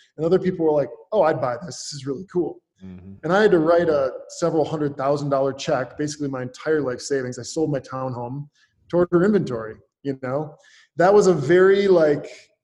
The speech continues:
Speaker 1: burn the ships moment
Speaker 2: <laughs>
Speaker 1: where it started, right? Like, now I've basically lost everything I've worked my whole life to save up. And I wrote a check to a factory to build, you know,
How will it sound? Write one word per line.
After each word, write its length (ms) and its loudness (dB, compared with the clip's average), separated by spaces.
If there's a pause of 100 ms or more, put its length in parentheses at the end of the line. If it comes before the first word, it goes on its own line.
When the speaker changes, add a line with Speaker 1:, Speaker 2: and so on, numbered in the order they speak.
(240)
Speaker 1:
burn 360 0
the 80 -2
ships 420 -6
moment 480 -4 (120)
Speaker 2:
<laughs> 140 -2
Speaker 1:
where 580 0
it 120 -14 (600)
started, 420 -6 (180)
right? 240 0 (540)
Like, 160 -4
now 240 2
I've 160 2
basically 320 2
lost 340 2
everything 300 -2
I've 160 -4
worked 260 -6
my 80 -8
whole 340 0
life 360 -4 (400)
to 80 -10
save 360 -2
up. 320 -4 (440)
And 80 -8
I 80 -4
wrote 300 0
a 40 -2
check 600 -4
to 100 -10
a 40 -12
factory 520 -6
to 60 -6
build, 580 -6
you 120 -10
know, 120 -10